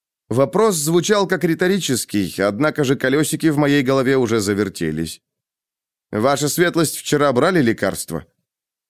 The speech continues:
«Да-да, я делал все точно так же, как и в предыдущие дни». «Ну да,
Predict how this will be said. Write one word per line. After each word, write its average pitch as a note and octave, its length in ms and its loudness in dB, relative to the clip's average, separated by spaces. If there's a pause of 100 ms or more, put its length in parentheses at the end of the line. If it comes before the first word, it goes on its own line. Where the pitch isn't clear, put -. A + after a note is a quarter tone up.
(180)
«Да-да, G2+ 880 0 (160)
я F#2 400 0
делал C3+ 400 2
все C3 200 2
точно C3 380 0
так C3+ 220 2
же, B2+ 140 2
как B2 180 0
и B2 60 2
в A#2 60 -4
предыдущие A#2 680 0
дни». F#2 400 -4 (880)
«Ну F#3+ 220 2
да, D#3 320 2